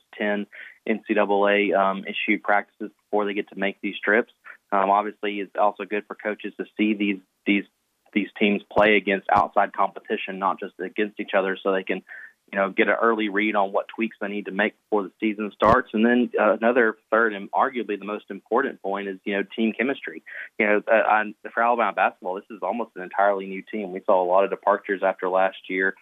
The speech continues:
on the roster and, uh, bringing in a, a lot of freshmen, so, and transfers. So, you know, this is an opportunity for Nate Oates and his players to kind of, you know, form a sense of cohesion before fall practices actually get going here in a,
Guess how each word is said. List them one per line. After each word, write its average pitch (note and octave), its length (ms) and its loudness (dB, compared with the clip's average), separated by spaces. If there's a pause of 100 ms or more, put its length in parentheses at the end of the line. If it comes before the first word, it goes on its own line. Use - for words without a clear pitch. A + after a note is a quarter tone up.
(240)
on G2 220 2
the F#2 80 0
roster G2 640 0
and, F2+ 200 -8 (300)
uh, F#2 80 -8
bringing G2 360 -4
in F2+ 280 -10
a, F#2+ 60 -6
a - 20 -4
lot G2 240 4
of F2+ 80 -4 (140)
freshmen, F#2 640 -2
so, F#2+ 260 4 (100)
and G2 140 -4
transfers. G#2 600 -2 (120)
So, F#2 200 2 (340)
you G#2 80 -4
know, G#2 80 -2
this G2 80 -12
is G2+ 60 -4
an G#2 80 2
opportunity G2+ 600 0
for G2 120 2
Nate G2 180 2
Oates G2 260 0
and G2 140 0
his F#2+ 140 -8
players G2+ 420 2
to - 60 -10
kind G2 180 -2
of, F#2+ 140 -2
you F#2+ 80 -2
know, F#2+ 160 -8
form G2+ 180 0
a F#2 80 -8 (100)
sense G#2 200 -4
of G#2 100 0
cohesion G2 720 0
before F#2+ 500 2
fall G2 160 4
practices G2 600 -4
actually F2+ 380 -2
get F2 180 -8
going F#2+ 320 -6
here F#2 180 -2
in F2+ 80 -4
a, F2 100 -6